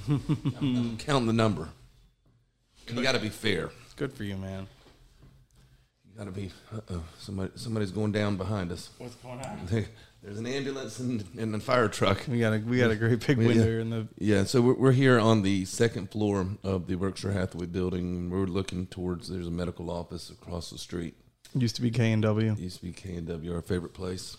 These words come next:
Speaker 2: I went there a lot more when it was a K and W.
Speaker 1: I know, it was wonderful, wasn't it?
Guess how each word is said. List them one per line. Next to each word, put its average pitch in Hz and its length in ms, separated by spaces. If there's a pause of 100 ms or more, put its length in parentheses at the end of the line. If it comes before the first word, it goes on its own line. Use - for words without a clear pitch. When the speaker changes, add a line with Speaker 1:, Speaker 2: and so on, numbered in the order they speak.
(120)
Speaker 2:
I 120 40
went 113 200
there 110 120
a 104 40
lot 104 240
more 107 200
when 107 120
it 104 40
was 107 120
a 107 40
K 110 200
and 110 120
W. 110 400 (120)
Speaker 1:
I 85 40
know, 82 220
it 80 80
was 80 140
wonderful, 80 400
wasn't 85 260
it? 85 60